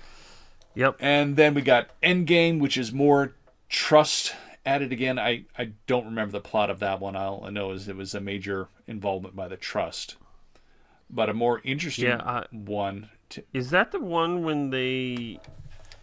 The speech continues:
Speaker 1: have a bomb in a building that they have to beam the building away?
Speaker 2: Um,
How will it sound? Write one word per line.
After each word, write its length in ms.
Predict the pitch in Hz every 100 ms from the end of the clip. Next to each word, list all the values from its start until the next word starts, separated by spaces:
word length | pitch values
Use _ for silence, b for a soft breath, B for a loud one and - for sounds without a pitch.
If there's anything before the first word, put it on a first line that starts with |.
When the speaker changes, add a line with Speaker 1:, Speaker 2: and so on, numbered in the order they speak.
| - -
Speaker 1:
have 200 | 139 123
a 60 |
bomb 580 | 98 101 101 110 120 123
in 180 | - 120
a 40 |
building 480 | 104 107 117 120 120
that 140 | 110 107
they 100 | 110
have 180 | 110
to 100 | -
beam 240 | 92 107 117
the 100 | 90 - - -
building 420 | 104 110 127 127
away? 240 | 107 117
Speaker 2:
Um, 440 | 165 165 165 165